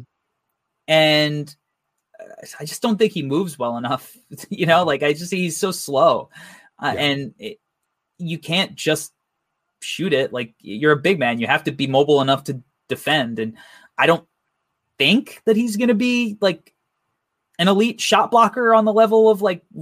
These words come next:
Speaker 1: Rudy Gobert or something, that it
Speaker 2: No.
Speaker 1: he's gonna be able to just sit in a drop and, like, you'll take your chances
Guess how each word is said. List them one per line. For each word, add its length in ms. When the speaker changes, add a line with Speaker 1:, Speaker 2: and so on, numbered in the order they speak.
Speaker 1:
Rudy 320
Gobert 380
or 120
something, 380
that 140
it 80
Speaker 2:
No. 80
Speaker 1:
he's 200
gonna 160
be 120
able 200
to 80
just 260
sit 160
in 80
a 80
drop 400
and, 120
like, 220
you'll 220
take 260
your 80
chances 880